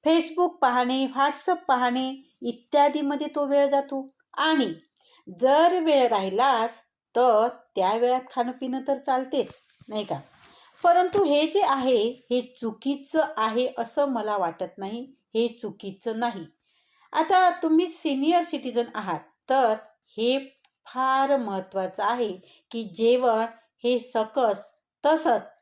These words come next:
न्यूट्रिशन फूड घ्यायलाच पाहिजे. फ्रुट्स वगैरे सुद्धा नियमित खायला पाहिजे. तेच त्यात कंजूसी करायची नाही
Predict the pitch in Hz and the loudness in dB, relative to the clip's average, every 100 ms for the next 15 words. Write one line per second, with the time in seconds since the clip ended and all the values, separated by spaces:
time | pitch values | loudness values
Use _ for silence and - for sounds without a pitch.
0 | _ 220 233 254 262 285 277 277 269 254 | _ -4 -2 -2 -4 -6 -6 -6 -6 -8
1 | - 240 247 240 196 185 185 196 262 - | -6 -2 -2 -4 -4 -4 -2 0 0 -2
2 | - 202 170 151 - _ _ _ _ _ | -4 -4 -4 -8 -14 _ _ _ _ _
3 | - 269 240 220 - 214 196 202 190 160 | -4 2 2 2 -2 -6 -4 -2 -4 -6
4 | - _ _ _ _ - 254 220 269 277 | -12 _ _ _ _ -8 -6 0 4 4
5 | 254 226 226 233 269 277 - 247 208 196 | 2 -2 -2 -2 -4 -6 -8 -4 -2 -2
6 | 185 180 175 165 151 _ _ _ _ - | -2 -4 -4 -10 -12 _ _ _ _ 0
7 | 339 370 - - _ _ _ _ 269 269 | 0 0 -4 -20 _ _ _ _ 0 0
8 | 262 _ 254 226 220 240 240 285 277 - | -4 _ -2 -2 -2 -6 -6 -8 -10 -4
9 | 196 180 180 180 190 - 254 294 247 214 | -2 0 -2 -4 -14 -10 -8 -6 -4 -6
10 | 175 | -8